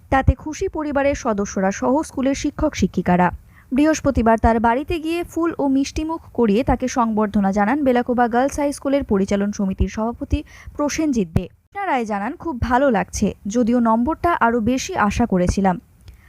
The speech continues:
আগামীতে ডাব্লিউবিসিএস করে বিডিও হতে চাই।" তৃষ্ণার মা রীনা রায় বলেন, "মেয়ের সাফল্যে আমরা সকলেই খুব খুশি। মেয়ে আগামীতে বিডিও হতে চায়। আমি চা কারখানায় শ্রমিকের কাজ করি,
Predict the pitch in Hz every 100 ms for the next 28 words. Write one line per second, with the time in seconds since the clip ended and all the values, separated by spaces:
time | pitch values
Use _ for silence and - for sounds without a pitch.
0 | - 240 254 269 262 269 247 240 302 330
1 | 339 339 370 - - - 226 262 254 233
2 | 233 208 180 185 202 185 _ _ - _
3 | - _ - 320 - 381 370 359 320 262
4 | 285 254 220 196 190 220 302 - 226 247
5 | - 233 - 320 330 359 247 240 - 269
6 | 302 330 349 269 - - - 190 - _
7 | _ _ - 254 233 269 302 330 302 226
8 | 208 226 202 185 185 190 170 _ _ -
9 | 254 254 254 277 247 247 226 233 302 339
10 | - 277 294 320 320 180 - - 208